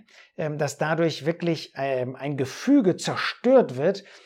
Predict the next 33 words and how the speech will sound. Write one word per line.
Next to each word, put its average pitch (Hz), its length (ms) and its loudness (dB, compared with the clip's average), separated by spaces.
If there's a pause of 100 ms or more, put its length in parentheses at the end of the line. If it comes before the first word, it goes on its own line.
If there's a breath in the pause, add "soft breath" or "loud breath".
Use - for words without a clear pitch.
(180 loud breath)
wo 170 120 0
man 156 240 -4
nur 202 160 4
mit 160 160 -2
Hilfe 185 260 0
von 147 180 -8
außen, 175 600 -4
bei 127 120 -4
Mose 143 300 -4
war 135 160 -4
es 127 80 -10
eben, 135 140 -8
dass 117 160 -12
Gott - 260 -8
eingegriffen 123 580 -10
hat, - 280 -18
helfen 117 320 -12
kann. - 320 -18 (1300 loud breath)
Wir 202 140 6
haben 254 120 8
ja 240 80 10
hier 233 220 8
gelesen, 190 800 4
<clears throat> 165 40 -4
dass 170 220 2
die, 151 360 2
der 147 280 2
Mann, 202 480 2 (340 soft breath)
ähm, 156 220 0
seiner 160 280 4
Frau 170 440 2
anhangen 170 680 0
soll. 110 380 -8